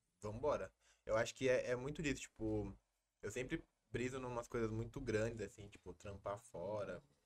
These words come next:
E se, e eu falo, cara, tá, como é que eu, e aí minha esposa fala muito, mano, você tem que criar um, um, um mecanismo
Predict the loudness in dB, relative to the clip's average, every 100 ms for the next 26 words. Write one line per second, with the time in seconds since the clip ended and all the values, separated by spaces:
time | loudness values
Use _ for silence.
0 | _ -16 -14 -14 _ -2 2 4 4 4
1 | 2 0 4 6 6 4 4 4 -6 -20
2 | -20 _ _ _ _ -2 0 4 4 4
3 | 2 2 4 2 2 0 4 4 2 2
4 | 2 2 -4 -4 2 4 4 2 0 0
5 | 0 -2 0 0 0 0 0 -2 -4 -4
6 | -4 0 0 2 0 2 0 0 0 -2
7 | -2